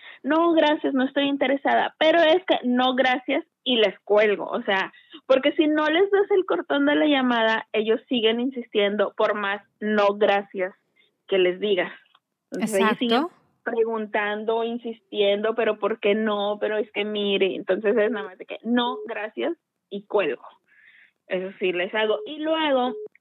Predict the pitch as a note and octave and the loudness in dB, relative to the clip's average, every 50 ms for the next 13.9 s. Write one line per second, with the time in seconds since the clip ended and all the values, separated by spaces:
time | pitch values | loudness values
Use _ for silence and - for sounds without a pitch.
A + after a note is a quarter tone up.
0 | _ _ _ - C4 C4+ C4+ C4 B3+ B3 A#3+ B3 A#3+ A#3+ C4+ C4 D4 C#4+ C#4+ C4+ | _ _ _ -2 0 2 2 2 4 4 4 4 4 2 0 2 2 2 0 0
1 | C#4+ C#4 - - _ - D4 C4+ B3 A#3+ A3+ A#3 - - - G#3 G#3 G#3+ G#3+ G#3+ | -2 -6 -8 -12 _ -2 2 4 4 4 4 2 -2 -4 -8 -6 0 2 4 4
2 | G#3 G#3 - - - F3 F#3 G3 - G3+ G#3 A3 A#3 A#3+ A#3+ G#3+ G#3+ G#3+ - _ | 4 2 0 0 0 0 0 0 -2 -4 -2 -2 -2 -2 -4 -4 -6 -8 -10 _
3 | _ _ _ _ _ _ _ _ _ _ _ _ _ _ _ _ _ - - E4 | _ _ _ _ _ _ _ _ _ _ _ _ _ _ _ _ _ 2 4 6
4 | D#4+ D#4+ C#4 C4+ C4+ C4+ C#4 D4 - - - - C#4+ C#4 B3+ B3+ B3 B3+ B3+ C4 | 6 6 4 2 0 0 -2 -2 -2 -4 -4 -2 0 0 2 4 4 4 4 2
5 | B3+ B3 A3 G#3+ G3+ - G3 G3 F#3 F#3+ G3 G3 G3 G3+ G3+ G#3+ A3 A3+ B3+ C4 | 2 0 0 -2 0 0 0 0 0 2 2 2 2 2 2 0 0 0 2 2
6 | C4 C4 B3+ B3+ B3 A#3+ A#3+ A#3 G#3+ A3 A3 - - C4+ B3+ B3 A#3+ B3 B3+ - | 2 0 0 0 0 -2 -2 -4 -4 -8 -10 -8 -4 0 0 2 2 2 0 0
7 | - F3+ - A#3+ - - D4 F4 C4 - C#4 D4 C#4 F4 F4+ - G#4 C5+ E5 D#5 | -2 -4 -6 -8 -10 -10 -6 -6 -4 0 0 0 0 0 2 2 2 2 2 -4
8 | C5+ A#4+ A4 G#4 E4+ D#4 D4 C#4+ C4+ B3+ B3+ C4+ C#4 C#4 C#4 C#4 D4 D4+ C#4+ C4+ | -12 -6 -2 -2 0 0 0 0 -2 -2 -2 0 0 2 4 4 4 2 4 2
9 | C4 C#4+ D4 D4+ D#4+ F4+ - F4 D4+ F4 F#4 F#4 G4+ - _ _ _ _ _ _ | 2 2 2 0 -2 -2 -4 -4 -4 -4 -4 -6 -8 -12 _ _ _ _ _ _
10 | _ _ - C#4+ D4 D#4 D#4+ F#4 F#4 D#4 F4+ F4 E4+ E4+ G4 F4+ - F#4 F4 E4 | _ _ 2 4 4 6 6 4 2 4 4 4 4 4 2 2 4 2 4 6
11 | D4+ C#4+ C4+ C#4+ D4+ D4+ D4 C#4+ B3+ A#3 - _ _ _ _ - B3+ G#3+ - - | 6 4 4 2 0 0 0 0 -2 -4 -10 _ _ _ _ -2 0 2 2 0
12 | - G#3+ A3 A#3+ B3 C#4+ C#4+ D4 D4+ D#4 D4+ B3+ A3+ A3 - - - E4 D#4+ D#4+ | 0 -2 -2 2 4 6 6 6 6 4 4 4 4 4 4 4 4 4 2 2
13 | D#4+ F4 D#4 D4 C4+ C#4+ D4 - _ - - _ - B3+ D#4+ D#4 D#4 | 0 -2 -4 -6 -6 -6 -10 -14 _ -20 -20 _ -2 0 2 4 4